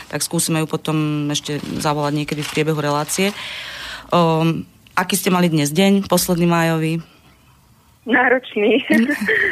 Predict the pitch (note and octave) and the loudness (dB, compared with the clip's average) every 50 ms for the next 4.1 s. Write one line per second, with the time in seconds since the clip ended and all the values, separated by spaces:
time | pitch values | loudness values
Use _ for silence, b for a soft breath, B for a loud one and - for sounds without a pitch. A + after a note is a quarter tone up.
0 | - - - A#3+ A3 - - - - - - - - - G3 G#3+ G3+ G3+ G3+ - | -4 -6 -8 -8 -8 -10 -10 -12 -12 -12 -12 -14 -10 -4 -2 0 0 0 0 0
1 | G#3+ G3 G3+ G3+ G#3+ - - G3 F3+ F#3+ F#3+ F3+ F3 - F#3 F3+ F3+ F3+ F#3 F3 | 0 2 2 0 0 0 0 0 2 4 2 2 2 2 0 0 0 0 0 0
2 | F3+ F3 F3 F3 F3+ F3+ - - E3 E3+ F3+ F3+ F3 - F#3 F3+ F3 - F3+ F3 | 2 2 2 2 0 -2 -2 -2 -2 0 0 0 0 0 -2 -4 -2 -2 -2 0
3 | F#3 F3 E3+ E3+ - - G#3 G3+ - F#3 F3+ F3+ F3 F3+ F3 - - F#3 F3 F3 | 2 2 2 0 2 0 0 0 2 2 2 2 2 0 -2 -2 -4 -4 -4 -4
4 | F3+ F3+ | -6 -8